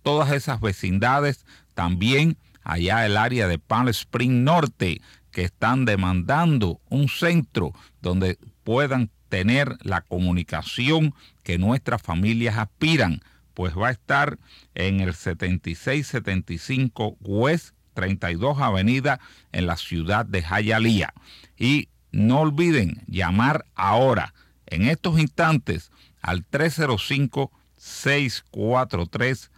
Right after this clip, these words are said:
cuatro ocho ocho ocho, extensión doscientos ochenta y dos, doscientos ochenta y tres, doscientos ochenta y cuatro o doscientos sesenta y siete.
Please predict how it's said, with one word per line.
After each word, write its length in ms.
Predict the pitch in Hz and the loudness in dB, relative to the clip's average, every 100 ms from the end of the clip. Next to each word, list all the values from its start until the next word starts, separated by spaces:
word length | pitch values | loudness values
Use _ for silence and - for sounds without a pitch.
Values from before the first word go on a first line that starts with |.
| _ _ _ | _ _ _
cuatro 560 | 90 87 82 - 98 | -2 0 0 0 0
ocho 380 | 123 - - - - - | 0 -2 -8 -10 -10 -6
ocho 460 | 117 - - 73 - | -6 -6 -10 -12 -4
ocho, 480 | 131 156 - 151 - _ _ _ | -2 -2 -6 -8 -12 _ _ _
extensión 960 | - 98 - 101 95 - 139 156 123 82 _ _ _ | -6 -6 -2 -2 -2 -2 0 2 2 0 _ _ _
doscientos 720 | - 87 - 127 147 151 135 110 | -8 -8 -6 -2 -2 -2 -4 -6
ochenta 440 | 101 104 87 85 | -4 -4 -2 -2
y 60 | 87 | -2
dos, 420 | 110 127 - - _ _ _ - | 0 0 -2 -10 _ _ _ -12
doscientos 680 | 78 - 127 143 135 - | -10 -6 -2 -2 -2 -4
ochenta 380 | 98 - 92 82 | -6 -4 -4 -4
y 60 | 82 | -6
tres, 420 | - 123 131 - _ _ _ | -2 -2 -2 -6 _ _ _
doscientos 640 | - 87 - 127 143 - 107 | -10 -8 -4 -2 -2 -2 -4
ochenta 380 | 98 92 90 | -4 -4 -6
y 40 | 87 | -6
cuatro 540 | - 123 143 151 139 - _ _ | -4 -2 -2 -4 -8 -12 _ _
o 160 | 90 87 | -8 -6
doscientos 800 | 85 - 117 120 131 - 104 - | -6 -6 -4 -2 -2 -4 -8 -6
sesenta 540 | 87 - 113 120 117 | -8 -4 -4 -2 -4
y 80 | 113 | -8
siete. 560 | - 143 139 104 73 | -6 -2 -2 -2 -8